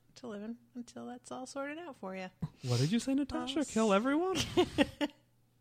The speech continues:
Speaker 2: Um, uh, and then the thing about this chapter that really just tickled me the most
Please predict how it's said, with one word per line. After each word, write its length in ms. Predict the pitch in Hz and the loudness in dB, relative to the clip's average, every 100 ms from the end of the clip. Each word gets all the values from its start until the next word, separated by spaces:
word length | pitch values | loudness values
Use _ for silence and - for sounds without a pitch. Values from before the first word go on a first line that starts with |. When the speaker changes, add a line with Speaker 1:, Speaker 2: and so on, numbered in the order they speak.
| _ - - - - - - - - 269 190 - | _ -20 -18 -18 -18 -20 -20 -20 -18 -14 -12 -4
Speaker 2:
Um, 480 | 135 117 110 117 - - - - - - - _ - - - - - 160 - | -2 0 -2 -4 -4 -2 -2 -4 -10 -14 -20 _ -20 -20 -18 -16 -16 -16 -4
uh, 580 | 143 127 127 151 135 131 - _ _ _ _ | 0 0 0 -2 -2 -6 -8 _ _ _ _
and 180 | 143 131 | -2 0
then 400 | 139 135 131 127 - | 2 2 2 0 -2
the 120 | 139 | -4
thing 200 | 127 190 202 | 0 2 2
about 200 | 190 170 | 2 0
this 140 | 160 | -2
chapter 440 | - 143 139 127 120 | -2 -2 0 0 0
that 140 | 117 | 0
really 420 | 117 131 135 131 | 0 2 4 2
just 240 | 127 123 - | 0 -4 -2
tickled 280 | 131 127 131 | -2 0 0
me 100 | 120 | 2
the 120 | 113 | 2
most 480 | 123 120 117 - | 4 2 0 -4